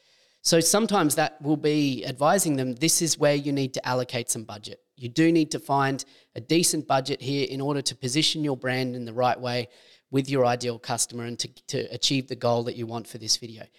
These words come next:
This is not, you could say to your clients, "This is not a place where you wanna be skimping on production." Conversely, you could also be advising your clients and saying, "For these types of videos, I recommend that you can absolutely do them in-house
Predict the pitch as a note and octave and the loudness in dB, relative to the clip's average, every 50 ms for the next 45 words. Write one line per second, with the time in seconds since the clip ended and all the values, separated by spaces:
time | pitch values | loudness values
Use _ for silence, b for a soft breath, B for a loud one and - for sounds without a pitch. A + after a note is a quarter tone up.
0 | b b C#3+ C3+ - D#3 B2+ A#2 C3 C#3+ D3+ E3 F#3 - - - - C#3 C3+ - | b b 0 2 2 2 0 0 0 2 4 4 4 2 -2 -10 -12 -12 -8 -6
1 | C#3 B2+ - - C#3+ C3+ C#3 C#3 C3+ B2 - - C#3 C3+ C3 - - A#2+ A#2+ - | -4 -2 0 2 2 2 0 0 -2 -4 -4 -4 -4 -4 -4 -4 -4 -4 -4 -4
2 | B2+ A2+ - C#3+ D3 D3 A#2+ D#2+ - _ _ _ _ _ - - - - C3 C3 | -4 -4 -2 0 2 2 2 0 -4 _ _ _ _ _ -20 -16 -4 -2 0 0
3 | C3+ - - - B2 B2 A#2 A2 A#2+ A#2+ A2 A#2 A2 - - - - D3 D#3 D3+ | 2 0 0 -2 -4 -6 -6 -8 -10 -10 -8 -2 0 0 0 2 0 0 -2 0
4 | D#3+ D#3+ E3+ B2+ A#2+ - - - A#2 - - - - - G#2+ - _ b b b | -2 -4 -4 -4 -6 -8 -8 -10 -10 -10 -10 -8 -10 -10 -10 -14 _ b b b
5 | b b b b b b b b b b b - - C3+ C3+ F3+ - E3 - - | b b b b b b b b b b b -2 0 4 4 6 4 4 4 2
6 | E3 D3 C#3+ C3+ C#3+ C3 - B2+ C#3 G3 - - E3+ D#3 B2 C3+ C3+ B2+ A#2 A#2 | 2 2 2 0 -2 -4 -2 0 0 2 2 2 2 0 0 0 -2 -2 0 0
7 | B2 B2 B2+ B2 B2+ C3 B2 A#2+ - - B2+ B2+ C3 B2 - C3 B2+ - D3+ C3+ | 0 0 0 0 -4 -6 -8 -12 -10 -6 -4 -4 -2 -2 -6 -6 -4 -2 0 0
8 | C3+ C3+ B2+ B B B B B - - C3 C3+ F#3 C4 C4+ - - D3 C3 A#2+ | 0 -2 -4 B B B B B -4 -2 2 2 2 2 2 2 2 2 2 2
9 | - - C3 A#2 B2+ C3+ C#3+ C#3+ C#3 C3+ C#3 C#3 C3 - - _ - C3 C3 C#3+ | 2 -2 -6 -4 -4 -2 0 2 4 4 4 2 0 -4 -6 _ -10 -6 -6 -6
10 | - - D#3+ D3 D#3 D#3 E3 D#3+ C3+ B2+ D3+ - E3+ D#3 - - B2 D3+ E3 - | -4 0 2 2 2 4 2 2 2 0 0 0 -2 -4 -4 -4 -6 -4 0 0
11 | - F#3 F#3 F3+ F3+ C#3 A#2 D3+ C3+ B2+ D3 F3 G#3+ F3 C#3+ B2+ B2+ B2+ C#3+ C3 | 2 4 4 4 4 4 4 2 0 2 2 0 2 2 0 0 0 0 -2 -2
12 | A#2+ D#3 F#3+ - - - - - - | -2 -2 -4 -2 -2 0 0 0 -2